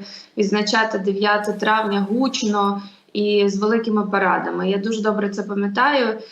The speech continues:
І уявіть собі, я дуже радію, що це ще було у дві тисячі восьмому, потім у дві тисячі десятому роках.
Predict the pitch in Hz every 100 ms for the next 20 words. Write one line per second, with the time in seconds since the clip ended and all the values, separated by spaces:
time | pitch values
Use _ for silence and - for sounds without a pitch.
0 | - _ 214 208 208 233 - 226 202 240
1 | 233 214 196 214 220 208 208 196 247 233
2 | 226 - 202 196 208 220 - 208 214 208
3 | 190 196 202 - 208 190 262 277 226 208
4 | 202 202 202 202 196 196 196 214 208 220
5 | 185 196 - 277 269 226 214 214 - _
6 | - 208 214